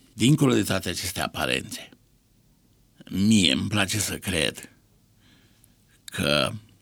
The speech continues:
Iacob, care avea legătura lui specială cu Dumnezeu, ajunge să procedeze așa de ciudat în ochii oamenilor firești. Pentru că felul cum am pus eu problema acum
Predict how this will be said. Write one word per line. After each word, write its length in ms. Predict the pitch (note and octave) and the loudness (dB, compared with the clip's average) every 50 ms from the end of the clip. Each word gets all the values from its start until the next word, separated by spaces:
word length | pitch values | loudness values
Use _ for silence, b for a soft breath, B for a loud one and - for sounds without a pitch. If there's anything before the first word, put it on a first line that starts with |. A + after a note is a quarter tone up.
| _ _ _ _ | _ _ _ _
Iacob, 800 | - D#2+ F2 G2 G2+ G#2+ G#2+ - - G2 D#2+ - - - - - _ _ _ _ _ _ _ _ _ - - | -4 -2 2 2 2 2 0 -2 -4 -4 -4 -4 -6 -10 -18 -20 _ _ _ _ _ _ _ _ _ -20 -14
care 240 | - G2 F2 D#2+ D#2+ | -10 -6 -2 0 0
avea 200 | E2+ F#2+ A2+ A#2+ | 0 2 2 2
legătura 600 | A#2 G#2 E2 F2 E2 - - G#2+ G2 F#2+ E2+ D#2+ | 2 2 0 0 -2 -4 -4 -4 -2 0 0 0
lui 240 | D2+ D#2+ E2 D#2+ | 0 0 0 0
specială 560 | E2 - - D#2 D2 - - E2 C#2 B1+ A#1 - | -2 -4 -4 -6 -4 -2 -2 -2 -2 -2 -4 -6
cu 160 | - - - | -8 -10 -12
Dumnezeu, 680 | - - D2 - - - - - C#2 D2 C#2 - - - _ _ _ _ _ _ _ _ _ _ _ _ _ _ _ _ _ _ _ | -10 -10 -10 -10 -10 -10 -10 -10 -10 -12 -12 -14 -18 -20 _ _ _ _ _ _ _ _ _ _ _ _ _ _ _ _ _ _ _
ajunge 680 | - F2+ G2 - - G#2 A2+ A#2+ A2 G#2+ - E2 C2+ - - - _ _ _ _ _ _ | -2 0 0 0 0 2 2 0 0 0 0 0 0 0 -2 -6 _ _ _ _ _ _
să 460 | - - - - - - F#2+ F2 E2+ - - | -16 -14 -12 -10 -8 -6 -4 -4 -4 -4 -6
procedeze 680 | - F2+ E2+ - - F2+ D#2+ E2 F2+ F#2+ F#2 F2+ D#2+ | -8 -8 -8 -6 -6 -6 -4 -4 -4 -4 -2 -2 0
așa 260 | D2+ - - - B2+ | 0 0 0 0 0
de 140 | C#3 C3 A#2+ | 0 0 0
ciudat 540 | - - - - D#2+ D2+ F#2 G2 G#2+ - - | -2 -2 -4 -4 -2 -2 0 -2 -2 -2 -4
în 180 | F2 D#2 C#2+ | -6 -4 -4
ochii 340 | C#2+ C#2+ F2+ A2+ G#2+ - - | -4 -4 -6 -6 -6 -8 -6
oamenilor 640 | A#1+ C2+ F2 F#2 E2+ F2 F2+ F2+ E2 D#2 D2+ - - | -4 -2 -2 -2 -4 -6 -6 -6 -4 -4 -4 -6 -6
firești. 720 | - - D#2 C#2+ - - F2 F2+ - - - - - - _ _ _ _ _ _ _ _ _ b b b b b b b b b b _ | -6 -6 -4 -4 -4 -6 -6 -8 -8 -10 -10 -14 -18 -20 _ _ _ _ _ _ _ _ _ b b b b b b b b b b _
Pentru 320 | - - A#1 - - - | -10 -8 -8 -8 -8 -10
că 300 | - - E2+ D#2+ - - - _ _ _ _ - | -8 -4 -2 0 0 0 -2 _ _ _ _ -18
felul 300 | - - - F2+ F#2+ G2 | -8 -4 -2 -2 -2 -2
cum 160 | - - F#2 | -2 -2 -2
am 140 | D#2+ C#2+ - | -2 -2 -4
pus 240 | - - A2+ - - | -4 -6 -6 -6 -4
eu 180 | - D#2+ C#2+ | -4 -6 -6
problema 500 | - - - E2 C2+ B1 C#2+ C2+ C2 C2 | -8 -10 -12 -12 -10 -8 -8 -8 -6 -6
acum 440 | C2 - - - G2 A2 A2 G#2 A2 | -6 -8 -6 -4 -2 -2 -2 -2 -4